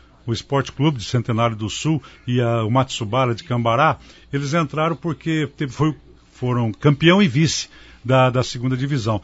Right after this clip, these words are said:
Aí teve o Grêmio Maringá, o Coritiba, o Atlético, o Colorado, o Rio Branco, eh, Londrina, União Bandeirante, o Iguaçu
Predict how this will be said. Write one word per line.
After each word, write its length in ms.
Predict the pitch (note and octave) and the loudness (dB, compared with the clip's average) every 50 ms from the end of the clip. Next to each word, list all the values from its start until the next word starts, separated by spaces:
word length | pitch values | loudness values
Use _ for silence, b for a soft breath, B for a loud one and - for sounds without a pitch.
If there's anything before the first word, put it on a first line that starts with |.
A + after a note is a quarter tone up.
| B B B | B B B
Aí 160 | E3+ F#3 F#3 | 0 0 0
teve 220 | - - D3 C3+ D#3 | 2 0 0 0 0
o 40 | |
Grêmio 300 | C#3+ B2 C3 C3 C3 C#3+ | 0 0 0 0 0 0
Maringá, 460 | D#3+ E3 E3+ D#3+ D#3+ F3 E3+ E3+ E3 D3+ | 0 -2 -2 0 2 2 2 4 2 0
o 80 | B2 | -2
Coritiba, 720 | - - C3 A2+ A#2+ A2+ - - - D#3+ E3 D#3 C3+ B2+ A2+ | -2 -4 -4 -4 -4 -4 -6 -6 -2 -2 -2 0 0 -2 0
o 100 | A2 A#2 | 0 0
Atlético, 640 | A#2+ - - C#3+ D3 D3+ D3 C#3 - - - A#2 | -2 -2 -2 -4 -2 -2 -2 -4 -4 -8 -8 -10
o 20 | |
Colorado, 760 | - - C3 B2+ C3 C3 C3 C#3 D3 D3+ D3+ C3+ B2+ C#3+ C3+ B B B B B - | -8 -4 -4 0 2 2 4 4 6 4 4 2 0 -6 -6 B B B B B -2
o 40 | A#2 | 2
Rio 160 | A2+ D3+ D3+ | 2 2 2
Branco, 640 | A#2+ A#2 C#3 D3+ D3+ D3+ C#3+ C3+ - D#3+ D3+ C#3 A#2 b b b b b b b b b b | 2 2 2 2 4 2 2 0 -2 -4 -4 -4 -6 b b b b b b b b b b
eh, 180 | - B2 A#2 A#2 | -6 -4 -2 0
Londrina, 640 | A#2+ C#3+ D3 C#3+ C3 B2+ C#3+ D3 D#3 D#3 D3+ D3 B2+ | 0 2 2 2 2 0 0 0 0 0 2 2 0
União 300 | A#2+ A#2 B2 C3 B2+ B2 | 2 2 2 2 0 0
Bandeirante, 840 | B2+ B2+ A#2+ C3+ C3 C3+ D3 D3 C#3+ - - - - D3 C#3+ C3+ - b b b b b b b _ | 0 2 2 2 2 4 2 2 2 0 -4 -10 -8 -8 -8 -8 -10 b b b b b b b _
o 80 | - C#3 | -4 -4
Iguaçu 580 | C3+ C3 D3+ C#3+ - - - - D#3+ D#3+ C#3 | 0 2 2 2 2 0 -4 -2 -2 -2 -2